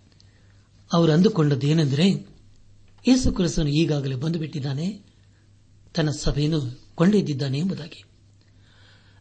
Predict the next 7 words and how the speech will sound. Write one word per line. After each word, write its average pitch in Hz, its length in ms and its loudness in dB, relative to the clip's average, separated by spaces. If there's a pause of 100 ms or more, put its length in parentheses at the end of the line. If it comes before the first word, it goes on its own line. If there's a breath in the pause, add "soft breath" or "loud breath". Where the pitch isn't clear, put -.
(140)
ಅವರಲ್ಲಿ 277 320 4
ಅನೇಕರು 175 500 4
ಯೇಸು 147 380 -2
ಕ್ರಿಸ್ತನಿಗಾಗಿ 135 800 -6 (840)
ಅನೇಕ 170 380 4
ಬಾಧೆಯನ್ನು 135 520 -2
ಅನುಭವಿಸಿದರು. 165 720 -4